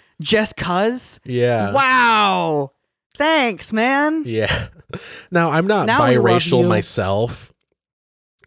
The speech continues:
Speaker 2: but I, from, like, what I've, uh,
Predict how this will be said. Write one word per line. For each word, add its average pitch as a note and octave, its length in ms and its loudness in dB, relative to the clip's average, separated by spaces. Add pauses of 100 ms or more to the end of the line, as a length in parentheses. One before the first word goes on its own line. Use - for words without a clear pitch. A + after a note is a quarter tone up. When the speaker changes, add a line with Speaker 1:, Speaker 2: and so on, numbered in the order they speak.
(300)
Speaker 2:
but B2+ 460 0
I, B2+ 420 0 (360)
from, D#3 360 -2 (120)
like, D#3 260 -2
what G3+ 260 0
I've, D#3+ 180 2
uh, - 140 -10